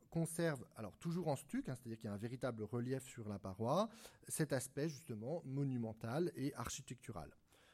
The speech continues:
La maison samnite, euh, à Herculanum est un des rares exemples conservés dans cette cité, mais on en a beaucoup plus à Pompéi, notamment la maison du Faune, qui offre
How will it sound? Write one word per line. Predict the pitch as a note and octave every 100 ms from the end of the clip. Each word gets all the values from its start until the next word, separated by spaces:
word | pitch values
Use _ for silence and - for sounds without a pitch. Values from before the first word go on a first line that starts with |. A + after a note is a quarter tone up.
| - C3+
La | C#3
maison | C#3+ D#3
samnite, | D3+ C3+ C#3+ D#3 D#3+ C3+
euh, | B2+ B2
à | A#2
Herculanum | A#2+ - B2+ A#2 A2+ E3 G#3 G#3+
est | C#3 D3
un | C3
des | B2+
rares | C#3+ C3+ C#3
exemples | A#2+ C3 D3 - A2
conservés | A#2+ - A2+ B2
dans | G#2 G2+
cette | G#2+
cité, | - G#2 - F3 B3 - - - - C#3
mais | C#3+ F#3
on | C3+
en | C3+ B2+
a |
beaucoup | C3 C#3
plus | - D#3 -
à | A#2
Pompéi, | - A2+ G#2+ D#3+ G#3+
notamment | C3+ C3 B2 C#3
la | B2 A2
maison | C3+ C3 B2
du | A2+ A2
Faune, | - - E3+ A3 B2 - - - -
qui | D#3 D#3+
offre | E3 -